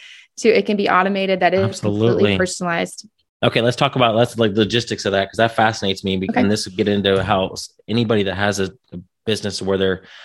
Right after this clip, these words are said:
Speaker 2: scheduling something, people are buying,
Speaker 1: Yeah.
Speaker 2: booking part of their time, like a coaching session or whatever. Um, I, as a photography client,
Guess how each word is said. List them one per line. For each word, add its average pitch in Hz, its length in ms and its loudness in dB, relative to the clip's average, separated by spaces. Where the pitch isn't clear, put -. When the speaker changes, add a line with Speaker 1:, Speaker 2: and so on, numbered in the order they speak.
Speaker 2:
scheduling 101 580 0
something, 90 400 -6
people 101 300 -2
are 92 100 2
buying, 101 420 0
Speaker 1:
Yeah. 92 60 -8
Speaker 2:
booking 104 320 -2
part 98 200 0
of 92 60 2
their 90 100 2
time, 107 360 -2
like 95 180 -6
a 90 40 -16
coaching 107 480 -2
session 101 440 -2
or 95 100 -2
whatever. 95 480 0
Um, 95 400 0
I, 120 220 2
as 110 140 2
a 104 80 -2
photography 107 540 -2
client, 104 460 0